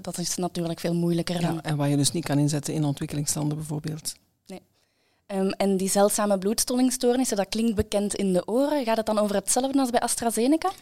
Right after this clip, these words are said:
Speaker 2: Ja, daar lijkt het wel op. Daar lijkt het wel op. Nu, bij AstraZeneca hebben we daar al wat meer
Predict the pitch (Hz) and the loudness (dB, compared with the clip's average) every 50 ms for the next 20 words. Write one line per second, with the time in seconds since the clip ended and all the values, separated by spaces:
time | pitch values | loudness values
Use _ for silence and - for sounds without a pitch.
0 | - _ _ - 180 175 208 220 214 208 196 175 175 190 - - 220 - - 226 | -14 _ _ 0 2 2 4 4 2 2 2 2 2 0 0 -4 -4 0 2 2
1 | 226 233 - - - 180 175 185 190 - - - 208 214 202 214 208 196 185 180 | 2 2 0 0 -2 0 0 0 -2 -2 -2 -2 -2 0 2 2 2 4 4 2
2 | - - 180 175 - - 180 165 - 185 185 190 - 190 185 170 165 170 170 170 | 2 2 0 0 2 2 2 2 2 2 2 2 2 2 2 2 2 2 0 0
3 | 170 170 165 160 156 156 156 - 151 - 175 170 165 165 160 - | 0 2 2 2 2 2 0 0 -2 -2 0 0 2 0 0 -2